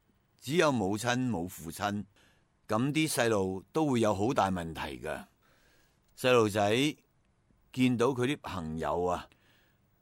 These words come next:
呃，朋友之間會互相問，呃，「你貴姓啊？我姓咩啊？你父親點樣㗎？你父親係邊度人啊？我唔知啊。」咁就好大問題啦。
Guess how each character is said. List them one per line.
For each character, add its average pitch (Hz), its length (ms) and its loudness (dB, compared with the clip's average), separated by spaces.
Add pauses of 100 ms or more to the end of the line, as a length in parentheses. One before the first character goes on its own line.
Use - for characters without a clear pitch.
(120)
呃， 104 500 0 (480)
朋 104 220 -2
友 110 160 2
之 160 160 -6
間 156 180 0
會 139 120 0
互 110 160 -2
相 147 280 0
問， 87 360 -2 (400)
呃， 120 380 0
「你 135 200 2
貴 143 140 -2
姓 143 240 -4
啊？ 143 320 -4
我 110 200 0
姓 123 240 0
咩 135 120 -2
啊？ - 100 -12 (380)
你 123 140 0
父 131 180 -4
親 165 200 2
點 123 160 -2
樣 147 280 2
㗎？ 143 400 2 (180)
你 139 120 -6
父 135 160 -6
親 170 160 -2
係 139 240 4
邊 170 160 -2
度 147 100 2
人 101 240 0
啊？ 120 140 -2 (100)
我 110 120 -2
唔 90 100 -2
知 117 240 0
啊。」 85 120 -4 (1040)
咁 120 260 0
就 123 120 0
好 107 140 0
大 92 140 -2
問 80 160 -8
題 65 180 -12
啦。 55 200 -16